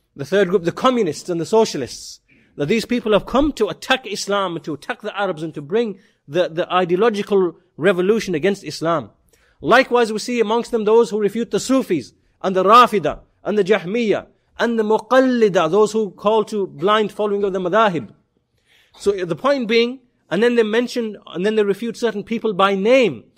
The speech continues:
like Al-Albani rahimahullah refuted. Who did he refute? Abu Ghadda and Al-Buti and all these other people. So when we put all of them together, the scholars together, we see amongst them all, we see, walhamdulillah, that they have clarified all of truth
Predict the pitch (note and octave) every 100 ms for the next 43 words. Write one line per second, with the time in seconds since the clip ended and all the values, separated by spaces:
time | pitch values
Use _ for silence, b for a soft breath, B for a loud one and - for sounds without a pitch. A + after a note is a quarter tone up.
0 | _ _ - F#3+ F#3+ F#3 F3+ G3 F3+ E3+
1 | F3+ F#3+ F3 E3+ G3+ A3+ D#3 C#3+ G#3+ F#3
2 | F3+ G#3 F3+ - b b b - F3+ F#3
3 | F3 G3+ F3 D3 - _ _ _ _ E3+
4 | F3 D#3 F3 C#3+ A#3 A#3 F3+ D3+ G3 A#3
5 | G#3+ G3 F3+ G3+ G#3+ D3+ A2+ - _ b
6 | b - G#3 G#3+ G#3+ - - G3+ C4+ D4+
7 | D4+ C#4 B3+ B3+ - A3+ A#3 A3 G3+ F#3+
8 | - A#3 A3 - F3+ G#3+ G#3 F#3+ F#3+ A3
9 | G3 F3+ F3+ D4+ - A#3+ G#3 E3 A3+ C#4
10 | D4 A#3 G3+ - C4+ D4 C4 G3+ F3+ B3
11 | C4 A3+ G3 F#3+ A3 C#4+ D4+ b b b
12 | E3+ F3+ G#3+ F#3+ - A#3+ A3+ - G#3+ G3
13 | - B3 C4+ C4 G3+ - C4+ F#3+ -